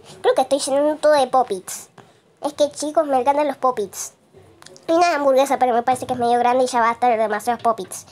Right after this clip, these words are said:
Otro squishy. A ver, otro squishy.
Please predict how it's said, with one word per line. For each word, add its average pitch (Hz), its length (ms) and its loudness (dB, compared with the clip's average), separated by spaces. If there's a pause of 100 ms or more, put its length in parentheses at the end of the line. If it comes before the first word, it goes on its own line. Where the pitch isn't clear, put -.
(340)
Otro 320 280 0
squishy. 285 720 -4 (760)
A 254 120 0
ver, 277 280 2
otro 262 320 0
squishy. 285 680 -4